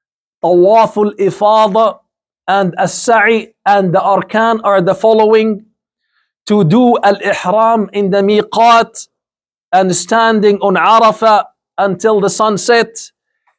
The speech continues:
and spending the night in Muzdalifah, and then sleeping in Mina,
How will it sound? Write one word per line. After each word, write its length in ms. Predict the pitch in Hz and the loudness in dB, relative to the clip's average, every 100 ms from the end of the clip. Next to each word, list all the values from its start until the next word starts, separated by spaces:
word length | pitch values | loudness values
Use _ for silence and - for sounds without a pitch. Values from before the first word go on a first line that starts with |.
| _ | _
and 500 | 220 233 233 226 175 165 | -2 0 2 0 -4 -8
spending 560 | - 226 247 220 226 190 | -8 -2 -2 0 0 0
the 100 | 208 | 0
night 500 | 214 240 240 226 _ | 0 0 0 -4 _
in 300 | 220 226 208 - | -4 -2 -4 -4
Muzdalifah, 960 | 180 175 131 160 233 240 240 247 240 - _ _ _ _ _ _ - | -4 -4 -2 0 2 0 0 0 0 -2 _ _ _ _ _ _ -4
and 200 | 214 196 | -2 0
then 220 | 247 233 | 0 0
sleeping 880 | - 214 254 262 220 240 247 220 - | -2 -2 0 0 0 0 0 -4 -4
in 260 | 226 226 220 | -2 0 0
Mina, 420 | 247 254 254 233 | 0 0 0 -2